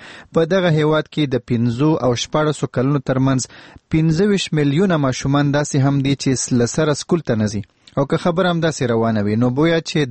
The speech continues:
درې لسیزې پس به شپېته میلیونه انپړه ځوانان او پیغلې لرو. نو په داسې حال کې تصور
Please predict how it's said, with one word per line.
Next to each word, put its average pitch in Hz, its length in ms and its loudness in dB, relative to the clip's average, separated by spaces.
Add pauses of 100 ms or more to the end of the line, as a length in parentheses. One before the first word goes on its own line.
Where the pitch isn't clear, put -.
درې 160 140 2 (100)
لسیزې 127 400 0
پس 156 120 0 (100)
به 156 120 0 (400)
شپېته 160 440 0 (120)
میلیونه 170 460 2
انپړه 151 400 0
ځوانان 127 380 0
او 117 60 0 (140)
پیغلې 120 320 0
لرو. 104 180 0 (320)
نو 120 80 0
په 120 200 0
داسې 156 260 -2
حال 160 120 0
کې 151 220 -4
تصور 127 380 -2